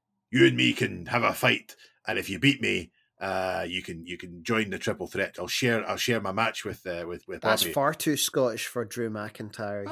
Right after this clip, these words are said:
Speaker 2: He's
Speaker 1: Ah.
Speaker 2: half American now, by the sound of it.
Speaker 1: Yeah, well, I don't know. I don't know. I was just, I was, I was just putting on a generic Scottish accent. Um, and, uh, and yeah, so then Drew will just lie down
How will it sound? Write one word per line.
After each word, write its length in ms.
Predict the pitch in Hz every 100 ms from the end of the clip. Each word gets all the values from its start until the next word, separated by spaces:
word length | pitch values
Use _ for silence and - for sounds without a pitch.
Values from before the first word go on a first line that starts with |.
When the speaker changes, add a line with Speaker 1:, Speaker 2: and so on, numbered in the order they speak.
| 143
Speaker 2:
He's 120 | 170
Speaker 1:
Ah. 40 | 139
Speaker 2:
half 160 | 120 -
American 580 | 104 104 127 127 - 107
now, 180 | 101 98
by 160 | 98
the 60 | 98
sound 280 | - 101 101
of 120 | 95
it. 120 | 92 - -
Speaker 1:
Yeah, 180 | 87 76
well, 160 | 190 233
I 40 | 294
don't 160 | -
know. 80 | - - _ -
I 100 | 113
don't 100 | 78
know. 140 | 76 87
I 100 | 123
was 100 | 123
just, 260 | 147 -
I 100 | - 123
was, 140 | 135
I 120 | 123
was 280 | 127 131 127
just 140 | 139
putting 160 | - 107
on 60 | 92
a 60 |
generic 420 | - 87 85 82
Scottish 300 | - - 65
accent. 320 | 82 80 76 76 _ _ _ _ _ _ _ -
Um, 520 | 78 78 78 78 73 _ _ _ _ _ - _ _
and, 440 | - 78 80 85 82
uh, 240 | 87 82 82
and 280 | 90 90 95
yeah, 160 | 101
so 120 | 90 95
then 160 | 95
Drew 140 | 87 98
will 60 | 92
just 140 | 78
lie 160 | 87 82
down 340 | 80 76 71